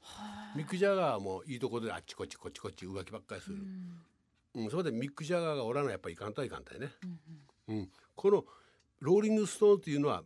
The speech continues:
Speaker 2: キース・リチャーの情、この人のに-、人情によって成り立つと。
Speaker 1: はい。
Speaker 2: こういうふうなね、寅さんみたいになったばってね。
Speaker 1: うん。
Speaker 2: やっぱ、
Speaker 1: そんな人なんだな。
Speaker 2: うん。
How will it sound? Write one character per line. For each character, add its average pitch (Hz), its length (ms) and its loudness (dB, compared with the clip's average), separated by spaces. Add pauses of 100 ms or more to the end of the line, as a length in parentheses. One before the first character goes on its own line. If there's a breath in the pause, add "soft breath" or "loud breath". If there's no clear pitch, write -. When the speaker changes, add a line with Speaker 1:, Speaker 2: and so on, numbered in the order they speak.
(120)
Speaker 2:
キ - 120 -4
ー 185 60 -4
ス・ 202 160 -4
リ 165 80 -4
チ 156 120 -2
ャ 156 100 2
ー - 20 0
の 101 160 -2
情、 135 340 2 (340 soft breath)
こ - 140 0
の 180 80 6
人 175 160 0
の 143 100 4
に-、 120 320 0
人 180 300 8
情 185 160 12
に 135 80 8
よ 127 120 6
っ - 20 0
て 127 160 2
成 104 100 2
り 98 80 -2
立 - 140 -8
つ - 40 -20
と。 - 160 -16 (120)
Speaker 1:
は 165 160 -10
い。 - 0 - (320 loud breath)
Speaker 2:
こ 120 100 -4
う 117 60 2
い - 20 2
う 107 40 -2
ふ 110 60 -2
う 101 60 -4
な 87 60 -8
ね、 101 100 -8
寅 131 220 0
さ 120 100 0
ん 95 40 -4
み - 60 -8
た - 80 -12
い 80 40 -10
に 85 60 -10
な 90 80 -8
っ - 20 -20
た 87 100 -10
ば 76 80 -10
っ 76 60 -12
て - 120 -18
ね。 95 200 -10 (100)
Speaker 1:
う - 20 -20
ん。 170 640 -8
Speaker 2:
や 160 100 -4
っ - 20 -4
ぱ、 160 120 0
Speaker 1:
そ - 140 -14
ん - 20 -12
な 202 60 -12
人 - 160 -16
な 190 80 -10
ん 170 60 -14
だ - 60 -20 (100)
な。 208 240 0
Speaker 2:
う - 60 10
ん。 262 260 2